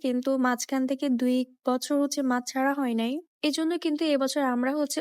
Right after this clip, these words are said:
অনেক রকমের মাছ ছেড়েছি। অবশ্যই কিন্তু তোমাদের সাথে মাছের ভিডিও শেয়ার করব, যদি আল্লাহ ঠিকঠাক মতো মাছগুলোকে বাঁচিয়ে রাখে।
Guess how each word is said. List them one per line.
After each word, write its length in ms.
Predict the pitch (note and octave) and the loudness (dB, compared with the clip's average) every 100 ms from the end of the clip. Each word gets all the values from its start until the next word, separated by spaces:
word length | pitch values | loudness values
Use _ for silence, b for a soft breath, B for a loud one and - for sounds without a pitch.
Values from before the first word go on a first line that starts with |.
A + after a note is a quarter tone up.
| - | 0
অনেক 260 | C4+ D4 D#4 | 0 0 0
রকমের 360 | D#4+ E4 D#4 D#4 | 0 0 0 2
মাছ 180 | D4+ D#4 | 2 0
ছেড়েছি। 380 | E4+ D#4+ D#4+ F#4+ A#4 | -2 -2 0 0 2
অবশ্যই 420 | C4 C4 C4+ D4+ D4 | 0 0 -2 -2 -2
কিন্তু 160 | D4 | -2
তোমাদের 380 | C#4+ C4+ B3+ C#4 | -2 0 2 0
সাথে 260 | D4 D4 D#4 | 2 0 0
মাছের 380 | C4+ B3+ A#3+ D#4 | 2 2 0 -2
ভিডিও 300 | C#4+ C4 D#4 F4+ | 0 0 0 0
শেয়ার 180 | - C#4 B3+ | 2 2 2
করব, 260 | B3 A3+ A#3+ | 0 -2 -2
যদি 240 | C#4 B3+ B3 | -2 -2 -2
আল্লাহ 320 | A3+ A3 A3 A3 - | -2 -2 -2 -4 -4
ঠিকঠাক 340 | B3 A#3+ B3 B3 | -6 -4 -4 -2
মতো 240 | A#3+ B3 | -4 0
মাছগুলোকে 560 | A#3+ A#3+ B3+ C4 C4 C4 | 0 0 0 -4 -2 -2
বাঁচিয়ে 380 | A#3 A3+ B3 B3 | -2 -2 -2 -2
রাখে। 340 | A#3+ - D4+ | -4 -6 -8